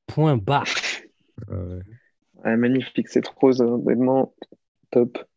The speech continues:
Speaker 3: Euh, Déclaration basique, il, j'aime bien, mais j'avoue que moi, ça fait vraiment vintage, je trouve. Enfin, peut-être, je sais pas si je le porterai,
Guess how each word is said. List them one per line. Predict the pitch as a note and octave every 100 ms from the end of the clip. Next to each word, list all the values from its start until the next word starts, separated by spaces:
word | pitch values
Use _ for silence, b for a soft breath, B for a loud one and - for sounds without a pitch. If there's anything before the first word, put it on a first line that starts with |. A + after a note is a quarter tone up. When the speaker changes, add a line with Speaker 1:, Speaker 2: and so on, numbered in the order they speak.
| -
Speaker 3:
Euh, | A2
Déclaration | A2 B2 D#3 D3 D3+ E3 D3+
basique, | C#3 C#3 D#3+ -
il, | A#2+ A2 A2
j'aime | G#2 A2+ A#2+
bien, | B2 D3+ D#3
mais | C3 A2+
j'avoue | A#2 B2+ C3 D3 D#3+ _ _ -
que | B2+ B2
moi, | B2 C#3
ça | C#3 A#2
fait | - A2+
vraiment | G#2 A2 C3+ A#2+
vintage, | C3 B2+ C3+ B2+
je | A2
trouve. | - B2 C3 _ -
Enfin, | C3+ A2+ A2+ B B B B B _ -
peut-être, | C3 - _ _ _ _ -
je | -
sais |
pas | -
si | E3 C3+
je |
le | A2+
porterai, | - B2+ - A#2+ A#2